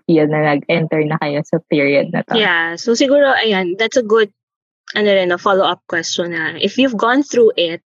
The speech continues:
Speaker 2: if you felt that you've gone through what we call the quarter life crisis, at what point, like, did you realize na,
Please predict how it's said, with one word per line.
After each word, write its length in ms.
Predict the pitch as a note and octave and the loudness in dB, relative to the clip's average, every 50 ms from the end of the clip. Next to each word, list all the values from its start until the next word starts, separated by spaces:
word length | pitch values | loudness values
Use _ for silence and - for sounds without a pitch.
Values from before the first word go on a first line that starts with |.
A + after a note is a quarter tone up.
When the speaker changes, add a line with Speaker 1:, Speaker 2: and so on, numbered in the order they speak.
| _ _ _ - _ _ _ _ _ _ _ _ _ | _ _ _ -20 _ _ _ _ _ _ _ _ _
Speaker 2:
if 220 | - F#3+ G3 - G#3 | -8 -6 0 0 0
you 60 | G3+ | 0
felt 340 | - - A#3 G#3+ G3+ G3 G3 | 0 -4 -2 -2 -2 -2 0
that 180 | G3+ G3 G3 - | 0 -2 0 2
you've 180 | G#3 G3 F#3 F3 | 0 -2 -2 0
gone 300 | - F#3+ F#3 F#3 F#3+ F#3+ | -2 0 0 0 -4 -4
through 260 | - G3 F#3 F3+ F3+ | 0 2 2 2 2
what 240 | E3+ E3+ E3+ E3+ _ - | 2 0 -2 -2 _ -10
we 220 | F3+ F3 F#3+ F#3 F3+ | -4 -4 -4 -4 -2
call 320 | - F3+ E3+ E3 D#3+ E3+ | -2 -2 0 0 0 0
the 100 | F3 F3 | -2 -4
quarter 360 | - - F3 F3 E3 - F3 F3 | -2 -2 -2 -2 -2 -2 -4 -4
life 240 | E3+ E3 E3+ - - | -4 -6 -6 -6 -6
crisis, 400 | D#3+ C#3 D3+ - - D3+ - - | -6 -6 -6 -6 -8 -10 -6 -6
at 160 | - A#3+ - | -6 -4 0
what 240 | A#3+ C#4 F#4 - _ _ _ - | 0 0 0 0 _ _ _ 0
point, 420 | G3+ G3 F#3+ F#3 E3+ E3+ - _ - - _ _ - | 2 2 2 0 -2 -4 -8 _ -20 -20 _ _ -6
like, 200 | F#3 F#3 F3 _ - | -2 -2 -2 _ -2
did 260 | F3+ G3+ G3+ E3+ F#3+ | 0 0 0 2 2
you 120 | G#3 G3+ G3 | 2 4 2
realize 720 | F#3+ F#3 F3+ F3 E3+ E3 E3 D3 D3+ D3 D3+ - - - - F3+ | 2 2 0 0 0 0 -2 -2 -4 -4 -8 -12 -16 -12 -8 -6
na, 300 | E3+ D#3+ D#3 D3+ D3+ | -2 -2 -2 -2 -4